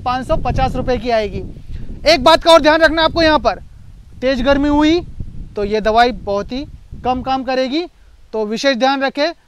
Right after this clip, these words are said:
सुबह ठंडे में या शाम को ही इसी दवा का इस्तेमाल करें। बारिश के दिनों में आप किसी भी समय में इस्तेमाल कर सकते हैं, पर बारिश होती रहे तो इसका इस्तेमाल ना करें।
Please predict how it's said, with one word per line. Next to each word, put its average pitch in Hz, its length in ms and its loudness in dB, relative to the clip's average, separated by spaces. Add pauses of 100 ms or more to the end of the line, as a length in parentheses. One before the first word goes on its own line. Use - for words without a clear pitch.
(400)
सुबह 294 400 4
ठंडे 285 380 2
में 294 120 0
या 269 200 0
शाम 233 300 -6
को 247 120 -2
ही 262 100 -2
इसी 254 160 -6
दवा 226 240 0
का 262 100 -6
इस्तेमाल 226 420 -2
करें। 190 260 -8 (420)
बारिश 269 280 2
के 320 100 -4
दिनों 294 200 -2
में 294 100 -4
आप 294 100 -6
किसी 285 220 -8
भी 277 100 -6
समय 269 200 -6
में 262 100 -6
इस्तेमाल 254 300 -4
कर 262 120 -4
सकते 262 280 -4
हैं, 302 180 0 (280)
पर 240 180 -2
बारिश 254 300 6
होती 269 180 2
रहे 262 140 4
तो 262 120 0
इसका 254 240 -2
इस्तेमाल 233 400 -4
ना 220 220 -4
करें। 185 280 -8